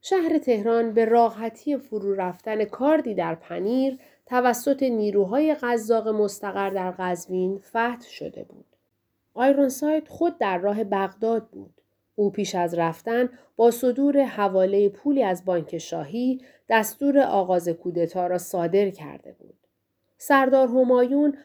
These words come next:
فرمانده دیویزیون قزاق هم که با سه هزار تومن اهدایی اعلی حضرت به قزوین رسیده بود تا مگر از حرکت قزاق‌های گرسنه به تهران جلوگیری کند،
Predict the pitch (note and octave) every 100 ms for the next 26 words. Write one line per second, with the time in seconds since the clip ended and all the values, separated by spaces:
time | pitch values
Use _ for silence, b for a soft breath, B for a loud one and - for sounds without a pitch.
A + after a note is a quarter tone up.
0 | _ - B3 A3+ A3+ A3+ A#3+ D4 C#4 A3
1 | G3 F#3 F#3 E3+ F3 F#3+ G3+ F3 E3+ E3
2 | D#3 G3 A#3+ A#3 F3+ E3+ F3+ F3 F3 E3+
3 | D4 C4+ G3+ F#3+ F3+ F3 E3+ E3 F#3+ F3+
4 | E3+ F#3 A3 C#4+ C4 G3 F3+ E3+ D#3 E3
5 | D#3+ F3+ F3 - F3+ F3+ F3 E3+ A#3+ A#3
6 | E3+ E3 D#3+ E3 E3 G3 G#3 b b -
7 | G#3 A3+ D4+ D4 A3 F3+ F3 F3+ F3 F#3
8 | F3+ F3 E3+ F3 F3 E3+ E3+ F3+ F3 F3+
9 | F3 E3 F#3 E3+ E3 E3 D#3+ E3+ E3+ F#3
10 | F3 E3+ E3 E3+ E3 D#3 F3+ F#3+ B3 D4